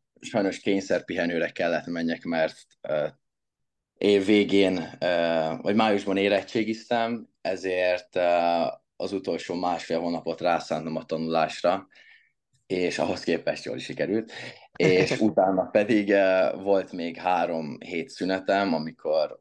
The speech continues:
Speaker 1: azt csináltam, amit akartam, és utána lassan elkezdődött a száraz edzés, a fizikai felkészülés a mostani szezonra, és szerintem nagyon jól sikerült,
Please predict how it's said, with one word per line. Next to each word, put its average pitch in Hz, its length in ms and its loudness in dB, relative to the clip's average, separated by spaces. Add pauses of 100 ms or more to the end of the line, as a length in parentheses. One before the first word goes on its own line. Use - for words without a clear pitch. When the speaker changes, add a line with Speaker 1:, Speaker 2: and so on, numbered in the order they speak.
Speaker 1:
azt - 260 -4
csináltam, 78 380 -6
amit 71 160 -6
akartam, 90 540 0
és - 340 -12 (100)
utána 80 400 -2
lassan 80 360 0
elkezdődött 76 720 -4
a 69 420 0
száraz 73 500 -2
edzés, 78 580 -4
a - 200 -14
fizikai 82 480 -2
felkészülés 85 800 -2
a 85 140 4
mostani 87 400 -4
szezonra, 101 600 0 (360)
és 87 300 0
szerintem 82 420 0
nagyon 76 240 0
jól 67 160 -4
sikerült, 87 640 -4